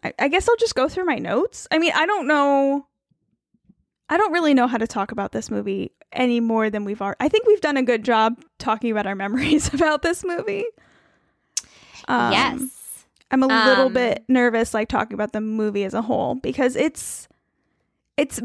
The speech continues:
Speaker 1: very nostalgic for me, <laughs> and as it is for you, I'm sure.
Speaker 2: Yeah.
Speaker 1: So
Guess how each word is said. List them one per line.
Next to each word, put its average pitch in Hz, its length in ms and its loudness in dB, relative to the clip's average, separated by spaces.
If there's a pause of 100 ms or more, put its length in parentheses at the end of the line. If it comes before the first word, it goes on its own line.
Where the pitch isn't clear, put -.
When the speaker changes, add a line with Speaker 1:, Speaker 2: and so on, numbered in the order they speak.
Speaker 1:
very 254 440 2
nostalgic - 680 -6
for - 200 -4
me, 277 420 -6
<laughs> - 60 -8
and 294 160 6
as 277 100 4
it 254 100 4
is 226 160 2
for 226 200 0
you, 240 360 -2
I'm 233 100 -4
sure. - 280 -4
Speaker 2:
Yeah. 185 500 -2
Speaker 1:
So - 500 0